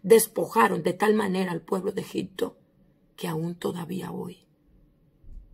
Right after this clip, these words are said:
cuando se lee la atmósfera espiritual de ese lugar, se siente el golpe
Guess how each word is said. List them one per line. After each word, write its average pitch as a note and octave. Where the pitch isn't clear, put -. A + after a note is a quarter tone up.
cuando F#3+
se F3
lee F#3+
la G#3+
atmósfera F3+
espiritual F#3
de F3
ese -
lugar, -
se -
siente F#3+
el E3
golpe F3+